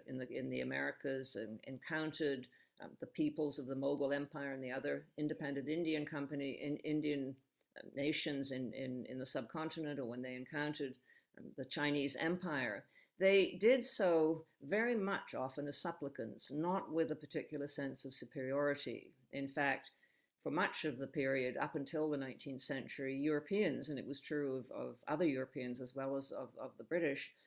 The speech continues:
going out around the world, did not see themselves as superior. In many cases, they were overawed by the magnificence of what they saw. And you can see it in the writings of some of the early Jesuits who went to places like China.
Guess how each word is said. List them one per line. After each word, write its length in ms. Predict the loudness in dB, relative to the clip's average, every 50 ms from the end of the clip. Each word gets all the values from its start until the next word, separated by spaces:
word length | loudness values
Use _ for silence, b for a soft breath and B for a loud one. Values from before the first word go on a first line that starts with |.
| b b b
going 220 | 0 2 2 4 4
out 200 | 4 6 6 4
around 320 | 4 2 2 0 -2 -2
the 60 | -2
world, 440 | -2 0 2 2 2 2 2 0 -2 -8 B B B B B B B B _
did 160 | 6 6 8
not 300 | 8 6 4 4 2 2
see 160 | 4 4 6 6
themselves 420 | 4 2 0 0 0 0 0 -2
as 160 | -2 -4 -4
superior. 540 | -6 -6 0 2 4 4 6 4 4 2 -2 -6 -12 -18 _ _ _ -2
In 140 | 0 2 2
many 200 | 4 2 2 0
cases, 520 | 2 4 4 4 6 4 0 0 0 0
they 160 | -2 -2 0
were 240 | 0 0 0 2 4
overawed 580 | 4 4 4 4 4 4 6 6 6 6 4 2 -6 -14 _ _ _ _ _ _ _
by 160 | 0 2 2
the 100 | 2 2
magnificence 840 | 0 0 0 0 0 0 0 2 2 0 2 0 -2 -2 -4 -6 -6 -4 -4
of 100 | -6 -2
what 240 | -2 -2 -4 -2 -2
they 140 | -2 0
saw. 420 | 0 2 6 6 8 8 6 4 2 -4 B B B B B B B
And 160 | -4 0 2
you 80 | 2 2
can 120 | 2 0
see 220 | 0 6 8 8 8
it 160 | 8 6 2 -8 -12 _ _ _ _ _ _ _ _ _ _ _ _ _ _ _ 4
in 160 | 6 6 6
the 100 | 6 6
writings 480 | 4 4 2 2 2 2 2 0 0 0
of 220 | 0 0 0 0
some 180 | 0 0 2 2
of 160 | 2 2 2
the 300 | 2 2 2 2 0 b b b b b 4
early 240 | 8 8 10 8 8
Jesuits 720 | 6 6 6 6 6 6 4 4 4 4 2 0 -2 -2
who 180 | 2 2 2 4
went 220 | 2 2 0 -2
to 80 | -6 -4
places 400 | 0 0 0 0 0 -4 -4 -2
like 180 | -2 -2 -2
China. 480 | -2 -2 0 2 2 2 2 0 -2